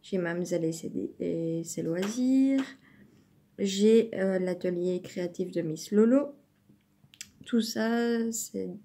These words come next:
des, des chaînes YouTube de personnes donc, qui font partie, euh,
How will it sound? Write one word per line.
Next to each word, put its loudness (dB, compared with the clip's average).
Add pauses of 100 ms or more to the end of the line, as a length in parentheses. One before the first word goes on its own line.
(400)
des, 0
des -4
chaînes 6
YouTube 0 (760)
de 2
personnes 0
donc, 4
qui -14
font 0
partie, -2 (100)
euh, -2